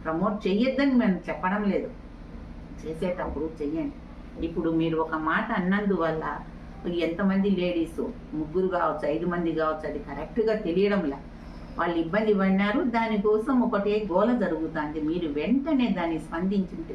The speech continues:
ఇంత బాధ ఉండేది. ప్రతి ఒక్కరికి యూట్యూబర్లకు చెప్పేది ఏమంటే అందరము యూట్యూబర్స్మేనమ్మా. యూ-, యూట్యూబర్లో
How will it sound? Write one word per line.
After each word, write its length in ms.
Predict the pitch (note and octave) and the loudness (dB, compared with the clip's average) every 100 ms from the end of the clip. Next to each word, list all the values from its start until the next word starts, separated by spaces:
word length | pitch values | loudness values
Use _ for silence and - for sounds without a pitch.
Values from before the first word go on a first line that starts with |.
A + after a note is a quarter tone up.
| E3 | -4
ఇంత 200 | D4+ - | -4 -6
బాధ 300 | - D3 E4 | -6 -6 -4
ఉండేది. 300 | D3 - - - - - - - - - - - - - - F3 | -6 -2 -4 -6 -14 -14 -16 -16 -16 -16 -14 -14 -16 -14 -12 -6
ప్రతి 340 | F3+ - G3+ E3 | -4 0 0 0
ఒక్కరికి 500 | D#3+ A3+ A#3+ B3+ A#3+ | -2 0 0 2 2
యూట్యూబర్లకు 840 | F#3 F#3 F#3 F3+ F3 E3 D#3+ D#3 | 2 2 -2 -2 0 0 -2 -4
చెప్పేది 360 | - F3 E3+ D#3 | -4 -2 0 0
ఏమంటే 540 | D#3 D3+ D#3 D#3+ F3 | -2 -2 -4 -4 -4
అందరము 600 | G3 D#3+ F#3 G#3 C4 C#4 | -2 0 4 4 4 4
యూట్యూబర్స్మేనమ్మా. 1160 | B3+ A3 G#3+ A#3 G#3+ G#3+ G#3 G#3+ G#3 F#3+ D#3+ C#3 - - - - - | 4 4 2 0 2 0 -2 -4 -2 -2 -2 -6 -10 -16 -14 -14 -10
యూ-, 320 | E3 G3+ A3+ F3+ | -2 0 2 2
యూట్యూబర్లో 880 | G#3+ A#3+ B3+ A#3+ A3+ G#3+ G#3 F#3 | 2 2 2 4 4 4 2 2